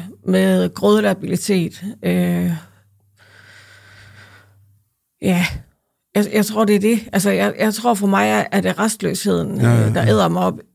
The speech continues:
Speaker 1: indvendigt fra.
Speaker 2: Okay.
Speaker 1: Og samtidig føle sig låst i kroppen, som er tung. Og, øh,
Speaker 2: Ja.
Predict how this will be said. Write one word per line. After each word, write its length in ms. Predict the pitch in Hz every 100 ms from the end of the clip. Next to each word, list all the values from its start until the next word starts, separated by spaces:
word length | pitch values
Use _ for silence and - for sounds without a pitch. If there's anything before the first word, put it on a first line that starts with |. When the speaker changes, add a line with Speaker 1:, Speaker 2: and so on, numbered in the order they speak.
| _ 220
Speaker 1:
indvendigt 560 | 220 208 175 - 175
fra. 280 | - 123 - - _ -
Speaker 2:
Okay. 220 | 107 101 - - - - _ _ -
Speaker 1:
Og 160 | 190
samtidig 640 | 185 196 208 214 202 185 185
føle 220 | 196 185
sig 160 | 185 180
låst 420 | 214 180 - -
i 60 | 196
kroppen, 540 | - 196 208 190 175
som 240 | - 170
er 60 | 175
tung. 340 | - 220 208 202 _
Og, 540 | 180 180 170 180 -
øh, 220 | - - -
Speaker 2:
Ja. 100 | 117